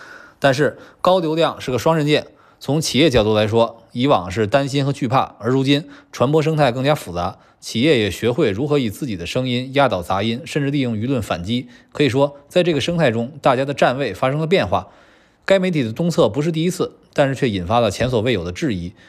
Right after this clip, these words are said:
如此高的关注程度之下，要挑起话题、做排名、做P K，必然要对结果真正负责。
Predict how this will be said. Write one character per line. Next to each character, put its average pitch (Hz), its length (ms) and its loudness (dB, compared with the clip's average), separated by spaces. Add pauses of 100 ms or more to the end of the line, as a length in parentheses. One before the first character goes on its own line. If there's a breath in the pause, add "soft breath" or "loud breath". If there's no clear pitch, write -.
(140)
如 185 180 0
此 151 120 0
高 151 180 4
的 135 80 -6
关 160 160 2
注 139 60 0
程 110 160 -4
度 127 100 -4
之 131 100 -4
下， 127 360 0
要 127 120 2
挑 120 220 0
起 113 100 -2
话 101 200 2
题、 90 200 -6
做 117 220 0
排 107 140 2
名、 113 320 -6 (100)
做 123 180 -2
P 131 120 -2
K， 147 280 2 (400 loud breath)
必 - 140 2
然 131 200 4
要 143 140 0
对 127 200 0
结 123 240 -2
果 110 160 0
真 139 160 -4
正 143 120 0
负 110 120 -8
责。 95 240 -4